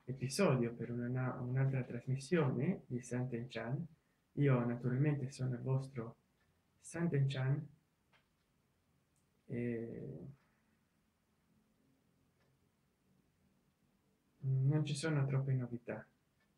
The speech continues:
dall'ultima volta che mi filmai, che fu ieri. Fa molto freddo,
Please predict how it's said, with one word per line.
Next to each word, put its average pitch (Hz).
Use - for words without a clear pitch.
dall'ultima 131
volta 107
che 120
mi 120
filmai, 120
che -
fu 113
ieri. 104
Fa 147
molto 135
freddo, 139